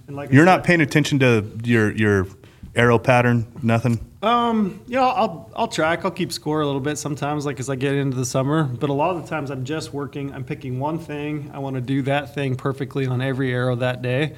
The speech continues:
Speaker 1: And the next day I'll do another thing. And I just wanna reinforce good habits and build out, uh, habit. 'Cause, 'cause like I said, when I get in that moment, like, if I don't shoot my bow every day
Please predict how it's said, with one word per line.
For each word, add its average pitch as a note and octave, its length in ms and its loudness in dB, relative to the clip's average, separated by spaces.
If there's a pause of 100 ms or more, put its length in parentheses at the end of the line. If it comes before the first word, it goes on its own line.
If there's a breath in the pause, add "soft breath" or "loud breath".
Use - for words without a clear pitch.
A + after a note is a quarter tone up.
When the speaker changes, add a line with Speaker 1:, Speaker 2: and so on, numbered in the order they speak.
(420 loud breath)
Speaker 1:
And C#3 140 -4
the C3+ 60 -6
next C3+ 240 -8
day C#3+ 100 -4
I'll C3 140 -2
do C3 160 -2
another C3+ 320 -4
thing. B2+ 240 -8
And B2 80 -4
I - 20 -4
just C#3+ 240 -6
wanna C#3+ 160 -6
reinforce C3+ 640 -4
good C3 240 -6
habits B2+ 480 -4
and B2+ 220 -4
build C3+ 320 0
out, C#3+ 420 2 (600 soft breath)
uh, C3 420 -2 (300)
habit. C#3+ 480 0 (460)
'Cause, C#3+ 200 2 (140)
'cause D3+ 120 0
like D#3+ 220 0
I D#3+ 60 -2
said, C#3 240 -6
when C#3+ 100 -6
I D#3+ 120 -2
get E3+ 180 0
in E3 140 -2
that D#3 160 -6
moment, D3 480 -4 (400 soft breath)
like, D#3+ 120 -4
if B2+ 100 -2
I F#3 100 6
don't G#3+ 180 2
shoot E3 180 0
my D3+ 140 -2
bow C#3+ 220 2
every D3 200 0
day D3 400 2